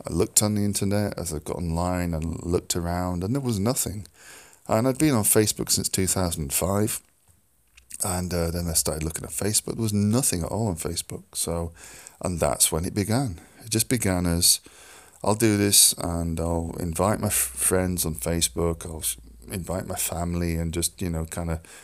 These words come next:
because at the time I was still trying to,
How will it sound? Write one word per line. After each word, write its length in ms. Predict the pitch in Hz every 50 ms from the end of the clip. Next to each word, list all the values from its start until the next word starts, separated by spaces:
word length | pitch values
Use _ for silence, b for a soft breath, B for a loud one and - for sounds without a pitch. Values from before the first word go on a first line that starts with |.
| B B B B B B _ _ _ -
because 360 | 107 107 - - 143 - -
at 60 | -
the 120 | - 82
time 380 | - - - 127 120 101 78 73
I 40 | 78
was 100 | 82 -
still 240 | - - 107 107 95
trying 300 | - - 95 95 92 87
to, 240 | 82 80 78 -